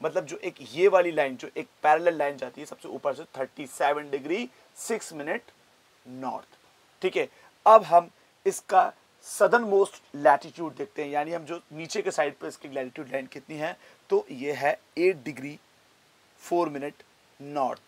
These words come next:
लेकिन आप कहोगे कि मैं साउथ पे भी नॉर्थ बना रहा हूँ, मैं इस डिग्री में नॉर्थ इसलिए मेंशन कर रहा हूँ क्योंकि इंडिया लैटिट्यूड में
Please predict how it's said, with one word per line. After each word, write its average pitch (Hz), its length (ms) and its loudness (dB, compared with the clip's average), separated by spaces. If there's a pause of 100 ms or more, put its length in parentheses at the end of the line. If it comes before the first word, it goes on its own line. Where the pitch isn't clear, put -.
(220)
लेकिन 165 220 -2
आप 170 200 8
कहोगे 170 280 2
कि 185 120 -6
मैं 175 80 -2
साउथ 165 280 6
पे - 120 -14
भी 160 120 -10
नॉर्थ 160 320 2
बना 151 140 -2
रहा 160 80 -2
हूँ, 170 100 -8 (260)
मैं 175 440 2
इस 180 240 -10
डिग्री 180 260 -8
में 196 100 -8
नॉर्थ 160 460 0
इसलिए 208 380 -4
मेंशन 170 420 -4
कर 147 160 -8
रहा 147 120 -2
हूँ 175 160 -6 (240)
क्योंकि - 260 -8 (120)
इंडिया 208 380 6 (320)
लैटिट्यूड 185 720 2
में 160 220 -6